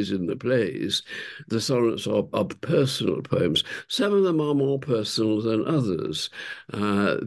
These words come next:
the, the, some of them are deeply, uh, meditative, uh, uh,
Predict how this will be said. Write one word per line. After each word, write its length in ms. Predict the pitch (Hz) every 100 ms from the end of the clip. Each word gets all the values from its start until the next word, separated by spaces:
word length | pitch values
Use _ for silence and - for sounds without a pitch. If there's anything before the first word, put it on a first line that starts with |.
| 110
the, 260 | 107 110 101
the, 140 | 107 -
some 320 | - 139 127
of 80 | 110
them 180 | 104 107
are 400 | - 107 104 101 - - - 104
deeply, 460 | 151 - 127 110 104 95
uh, 500 | 58 95 101 101 90
meditative, 1120 | 69 107 156 151 131 - 95 - 98 90 98 - - - _ -
uh, 480 | 90 87 87 85 - - - _ _ -
uh, 600 | - - - - -